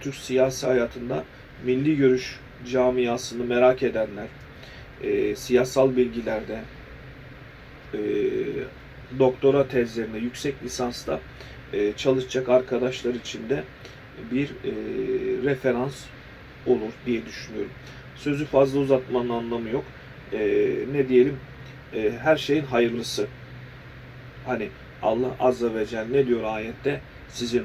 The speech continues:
hayır gördüğünüzde şer vardır. Sizin şer diye düşündüğünüzde hayır vardır. E, siz bilemezsiniz, Allah bilir." E, biz de, e, pozisyonumuzu aldık.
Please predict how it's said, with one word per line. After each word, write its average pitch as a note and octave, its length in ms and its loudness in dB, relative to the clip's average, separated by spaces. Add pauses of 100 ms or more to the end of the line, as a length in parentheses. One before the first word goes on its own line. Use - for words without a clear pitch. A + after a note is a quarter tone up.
hayır A#2+ 260 6
gördüğünüzde G#2+ 680 -6
şer A#2+ 300 2
vardır. A2+ 420 0 (520)
Sizin A#2+ 320 -4
şer B2+ 420 2
diye A#2+ 180 8
düşündüğünüzde A2 680 -4 (220)
hayır A#2 280 6
vardır. G#2 420 -4 (520)
E, - 40 -4 (300)
siz A#2 320 -4
bilemezsiniz, A2 760 -4 (160)
Allah G#2+ 380 -6
bilir." A#2+ 200 -4 (720)
E, - 360 -4
biz B2 220 -2
de, D3+ 180 -2 (200)
e, A2+ 60 -6 (1500)
pozisyonumuzu B2+ 640 4
aldık. B2+ 420 4